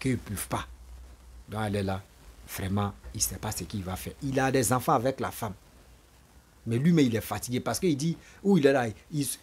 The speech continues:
ne sait même pas si la femme là, tout à l'heure, si la femme là meurt, il fait comment ? Il va rester comme ça jusqu'à lui aussi, il va mourir. Il se pose la question. Donc la famille, vraiment, si tu es nouveau, tu es nouvelle sur ma vidéo, faut t'abonner sur ma chaîne YouTube, ma page Facebook, Instagram.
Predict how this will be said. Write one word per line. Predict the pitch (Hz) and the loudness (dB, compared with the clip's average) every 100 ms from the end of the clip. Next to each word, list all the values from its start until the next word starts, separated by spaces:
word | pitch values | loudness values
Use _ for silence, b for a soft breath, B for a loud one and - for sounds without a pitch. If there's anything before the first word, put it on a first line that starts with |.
| - | 0
ne | - | 2
sait | - | 4
même | 139 190 | 4 2
pas | 165 | 2
si | 160 214 | 2 0
la | 160 113 | 0 0
femme | - 147 147 | 0 2 2
là, | 135 | 0
tout | - 202 135 | 0 0 2
à | |
l'heure, | 127 143 | 4 4
si | 190 | 2
la | 139 | -2
femme | 107 131 123 | -2 -2 -2
là | 117 | -2
meurt, | 113 95 - - - - | -2 -4 -8 -20 -20 -14
il | 113 | -10
fait | 143 131 | -8 -6
comment ? | 135 123 101 131 | -4 -4 -6 -6
Il | 107 | 2
va | 160 | 4
rester | 175 104 139 | 4 0 -2
comme | 117 110 | -4 -6
ça | - 123 | -4 -4
jusqu'à | 110 143 151 | -4 -4 0
lui | 147 139 | 2 0
aussi, | - 135 | -2 -6
il | 110 | -6
va | 113 139 | -4 -2
mourir. | 113 139 156 - - - - - - | -2 -4 -10 -18 -20 -20 -20 -20 -16
Il | - | -10
se | - | -8
pose | 120 131 120 | -8 -6 -6
la | 107 | -6
question. | 95 - - 98 - - - - - - - - - - - | -8 -2 -2 -2 -12 -8 -8 -8 -20 -20 -20 -20 -20 -20 -6
Donc | 113 120 | -4 -2
la | 113 | -2
famille, | - 123 160 170 - - - - - - | 0 2 2 -2 -12 -20 -20 -20 -20 -10
vraiment, | - 110 123 | -4 0 2
si | 120 160 | 0 -2
tu | 139 | 0
es | 113 | 0
nouveau, | 113 107 120 | 0 -2 -2
tu | 113 | -2
es | |
nouvelle | 107 113 120 | -2 -2 -2
sur | 135 | -2
ma | 117 | -4
vidéo, | 101 98 104 107 B B B | -4 -6 -6 -8 B B B
faut | - | -4
t'abonner | 127 107 98 107 | 0 0 2 0
sur | - 120 | 2 2
ma | 98 | 0
chaîne | - 107 104 | 2 0 0
YouTube, | 104 - 113 B B - | -2 -6 -8 B B -10
ma | 104 | -6
page | 117 113 98 | -2 -2 -2
Facebook, | - 107 95 104 101 | -2 -2 -2 -6 -4
Instagram. | 98 - 98 98 | -6 -4 -4 -4